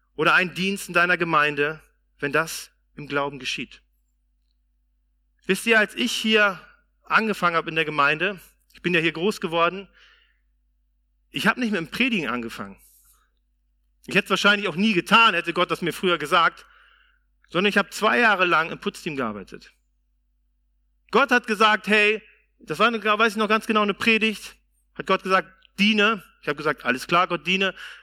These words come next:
Nächste Woche war Ansage, hey, wir suchen noch Leute im Putzteam. Liebe Grüße an Astrid auf jeden Fall, die hat das früher geleitet. Dann hat Gott irgendwann zu mir gesagt, investiere dich in die junge Generation.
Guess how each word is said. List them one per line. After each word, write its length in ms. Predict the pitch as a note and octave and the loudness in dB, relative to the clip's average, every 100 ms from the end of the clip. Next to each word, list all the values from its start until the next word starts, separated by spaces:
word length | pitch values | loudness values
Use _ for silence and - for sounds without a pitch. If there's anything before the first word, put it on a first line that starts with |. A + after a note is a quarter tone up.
| _ - | _ -6
Nächste 280 | E3 - E3+ | -6 -4 -4
Woche 220 | E3+ D#3+ | -4 0
war 140 | D#3+ | 2
Ansage, 460 | D#3 E3+ D#3+ D#3+ D3 | 2 2 0 0 0
hey, 180 | D#3+ E3+ | -2 -2
wir 80 | D3+ | -6
suchen 200 | D#3 D#3+ | -10 -8
noch 120 | C3+ | -4
Leute 260 | C#3+ C3+ | -2 -2
im 80 | C3 | -8
Putzteam. 480 | - D#3+ - G#2+ F#2 _ _ _ _ _ _ _ _ | -10 -12 -12 -16 -18 _ _ _ _ _ _ _ _
Liebe 240 | C#3 D#3+ | -8 -8
Grüße 280 | D3 E3+ E3+ | -8 -6 -2
an 120 | C3+ | 0
Astrid 340 | C#3 C#3+ D3 C#3 | -2 -6 -8 -10
auf 140 | C3 | -8
jeden 160 | C3+ C3 | -10 -8
Fall, 200 | C#3 C3 | -6 -6
die 80 | C3 | -6
hat 80 | |
das 100 | B2+ | -10
früher 240 | - C#3+ C3 | -8 -4 -2
geleitet. 640 | B2+ C3+ E3 G3+ G#3+ - _ _ _ _ _ _ _ _ _ _ _ _ _ _ _ _ _ _ _ _ _ _ _ _ _ _ _ _ _ | 0 2 2 0 -4 -8 _ _ _ _ _ _ _ _ _ _ _ _ _ _ _ _ _ _ _ _ _ _ _ _ _ _ _ _ _
Dann 220 | - C4 | 0 2
hat 120 | C4 | 2
Gott 160 | A#3 A3 | 2 0
irgendwann 280 | A3 G3+ F#3+ | 0 0 0
zu 140 | - | -2
mir 160 | F#3 F3+ | -4 -4
gesagt, 380 | E3+ F3 E3+ - - _ | 0 0 0 -6 -20 _
investiere 640 | - E3+ F3+ - G#3+ G3+ F3+ | -10 -4 -4 -4 -4 -2 -2
dich 380 | F3 F3 - - _ _ | -2 -4 -8 -16 _ _
in 100 | E3+ | -8
die 80 | F#3 | -6
junge 200 | G3 F#3+ | -6 -2
Generation. 680 | F#3 F3+ F3 - A#3 B2 | -2 0 -2 -2 -6 -6